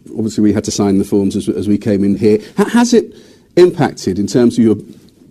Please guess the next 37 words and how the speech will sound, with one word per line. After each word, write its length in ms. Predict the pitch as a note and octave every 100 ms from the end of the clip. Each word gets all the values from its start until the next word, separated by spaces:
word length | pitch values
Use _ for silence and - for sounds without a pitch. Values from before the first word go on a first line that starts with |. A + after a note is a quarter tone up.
| -
build-up 440 | B2+ B2 A2+ A2 G#2+
and 100 | G#2
preparation 640 | A#2 B2 A2+ A2 - G2+
for 220 | - G2
a 60 | F2+
game, 320 | G2 F2+ F#2
the 60 |
fact 260 | F#2 G2+ -
that 120 | G2
I, 260 | E2 G2 F#2
I 40 | F#2+
understand 420 | G2 - G2 F#2+
that 140 | F#2
y-, 360 | - - - D#2
there's 200 | - -
been, 320 | - F2 F2 -
uh, 320 | F2+ F2+ F2+ - _ _ - _ -
restricted 600 | - - G#2 - F#2 -
access 360 | G2 - G2 -
for 120 | F#2+
people, 360 | - G2 - F#2
non-essential 680 | G2 G2+ G2 G#2+ F2+ G2
staff 280 | - G2 F#2+
and 100 | F2+
so 120 | F#2+
on 60 | F#2
coming 160 | G2+
down 120 | F#2+ -
to 120 | G2
the, 360 | - - -
ha-, 100 | -
has 180 | - F#3
it 80 | D3+
in 100 | A#2+
any 120 | G2
way, 260 | F#2+ F#2 G2
uh, 160 | G2+